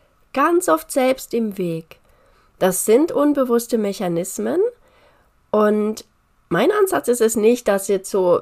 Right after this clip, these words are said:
zu bearbeiten und in die Kindheit zu gehen und Zusammenhänge zu erstellen. Das ist überhaupt nicht nötig. Es ist nur wichtig, dass immer etwas stärker ist als jede Angst in dir.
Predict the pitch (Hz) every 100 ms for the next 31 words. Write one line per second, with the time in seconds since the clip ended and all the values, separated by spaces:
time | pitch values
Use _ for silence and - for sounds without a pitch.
0 | - 254 226 - - 175 202 196 180 185
1 | 185 190 180 190 208 214 - 214 226 214
2 | 202 180 - 170 - 190 180 185 185 -
3 | 185 185 190 208 208 196 190 190 185 175
4 | 175 - - 180 - - 170 185 190 226
5 | - 320 269 240 240 - - 226 202 202
6 | 208 156 - _ _ _ _ - - _
7 | - 180 220 233 202 175 196 233 - 165
8 | 160 165 - - 214 196 151 202 285 -
9 | - - - _ - 180 - 170 - -
10 | - 170 165 160 143 - 147 147 156 147
11 | 156 147 147 - 160 156 160 165 165 170